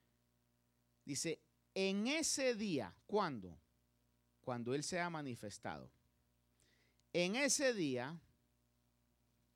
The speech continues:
conoceréis que yo estoy en mi Padre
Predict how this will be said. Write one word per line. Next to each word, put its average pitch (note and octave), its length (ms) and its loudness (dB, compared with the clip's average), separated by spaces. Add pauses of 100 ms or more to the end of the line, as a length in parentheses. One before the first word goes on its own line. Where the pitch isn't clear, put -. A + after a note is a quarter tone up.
(440)
conoceréis G#3+ 1500 2 (920)
que D#3 260 2
yo F#3+ 220 4
estoy F#3+ 360 0
en F#3 120 -2
mi D#3 100 -2
Padre E3 560 0